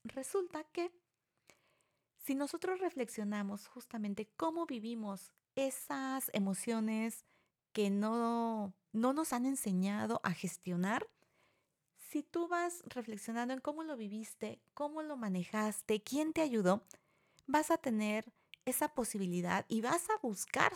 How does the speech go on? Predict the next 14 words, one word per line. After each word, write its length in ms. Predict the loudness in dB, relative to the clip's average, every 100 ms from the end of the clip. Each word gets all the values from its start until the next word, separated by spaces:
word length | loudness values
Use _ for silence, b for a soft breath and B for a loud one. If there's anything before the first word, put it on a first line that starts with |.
| 2
cuando 240 | 2 4
sea 180 | 2 -2
el 120 | -4
caso, 360 | -2 -2 -2 -6 _ _ -6
esos 360 | -4 -4 -6 -8
recursos 640 | -8 -4 -2 -2 -2 -4 B B B _
para 200 | -2 2
manejarlo 540 | 2 0 0 0 0
de 80 | 0
una 140 | -2 -2
manera 260 | -2 -4 -4
más 360 | -6 -6 -6
apropiada 640 | -6 -6 -6 0 2 2 -2 b b b _
con 400 | 0 2 2 -2